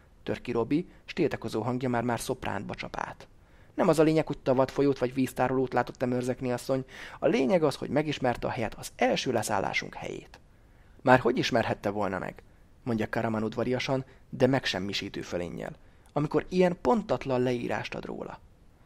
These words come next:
Megint elkezdődik a kárörvendő nevetgélés. Hála Istennek, a többség határozottan elfordul a hamis prófétáktól, és ismét a jó pásztorokra hallgat. Blavackira és Karamanra, a józanészre és a dialektikára,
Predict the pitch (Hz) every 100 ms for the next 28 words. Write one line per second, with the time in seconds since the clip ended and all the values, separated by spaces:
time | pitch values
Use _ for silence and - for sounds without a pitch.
0 | - - 117 104 107 - 104 - 104 107
1 | 101 98 - 104 110 110 107 110 104 104
2 | 104 110 113 113 123 - - - - 107
3 | 143 165 135 123 135 120 - - 123 -
4 | 170 117 110 110 104 113 110 120 - 107
5 | 104 110 113 - 120 - 123 123 120 139
6 | 135 - - - - 143 - 180 131 110
7 | 104 104 - - - - - - - -
8 | - - - - - - - - 226 226
9 | 143 - - - - - - - - -
10 | 101 92 - - - - - - - -
11 | 110 185 190 143 117 - - 110 - -
12 | 113 127 113 90 - - - - - -